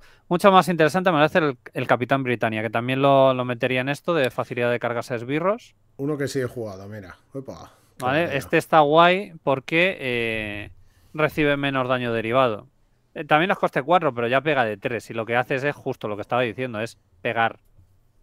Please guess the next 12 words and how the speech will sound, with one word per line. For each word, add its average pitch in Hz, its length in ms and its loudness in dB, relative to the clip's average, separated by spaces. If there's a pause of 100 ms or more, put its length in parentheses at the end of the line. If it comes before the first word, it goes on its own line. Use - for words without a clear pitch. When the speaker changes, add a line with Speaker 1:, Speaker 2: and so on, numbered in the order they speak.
(300)
Speaker 1:
¿Vale? 120 120 -2
Utilizas 120 460 -6
el 123 140 -4
aliado, 120 440 0
un 107 100 -8
aliado 117 320 -2
de 120 60 -2
justicia 135 380 -8
que 131 60 -4
utilizas 107 320 -8
para 110 260 -2
pegar. 107 380 -4